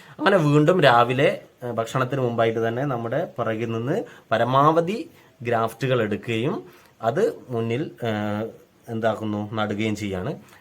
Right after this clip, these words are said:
എനിക്ക് മൂവായിരത്തി അഞ്ഞൂറ് പറഞ്ഞെങ്കിലും മൂവായിരം മാത്രമേ എടുത്തിട്ടുള്ളൂ. താടി എടുക്കണ്ടെന്ന് ഞാൻ ഡോക്ടറോട് പറഞ്ഞിട്ടുണ്ടായിരുന്നു. അപ്പോൾ താടിയിൽ നിന്ന് എടുത്തിട്ടില്ല. വേണമെങ്കിൽ അടുത്ത ഘട്ടത്തിൽ വേണമെന്നൊക്കെയുള്ള രീതിയിലാണ് അങ്ങനെ ചെയ്തത്.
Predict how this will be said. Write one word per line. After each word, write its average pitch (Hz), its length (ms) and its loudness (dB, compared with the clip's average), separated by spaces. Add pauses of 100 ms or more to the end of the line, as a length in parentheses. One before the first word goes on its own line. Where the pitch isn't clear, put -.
എനിക്ക് 143 180 -2
മൂവായിരത്തി 156 380 6
അഞ്ഞൂറ് 156 240 4
പറഞ്ഞെങ്കിലും 131 640 2
മൂവായിരം 120 380 4
മാത്രമേ 113 380 -2
എടുത്തിട്ടുള്ളൂ. 107 460 -6
താടി 107 240 -2
എടുക്കണ്ടെന്ന് 131 640 0
ഞാൻ 120 160 -4
ഡോക്ടറോട് 104 380 -6
പറഞ്ഞിട്ടുണ്ടായിരുന്നു. 90 640 -10
അപ്പോൾ - 480 -12
താടിയിൽ 123 280 4
നിന്ന് 113 100 0
എടുത്തിട്ടില്ല. 101 440 -4
വേണമെങ്കിൽ 113 420 -4
അടുത്ത 110 200 -4
ഘട്ടത്തിൽ 117 420 -6 (160)
വേണമെന്നൊക്കെയുള്ള 139 560 -4
രീതിയിലാണ് 143 560 -2
അങ്ങനെ 151 200 -2
ചെയ്തത്. 90 500 -10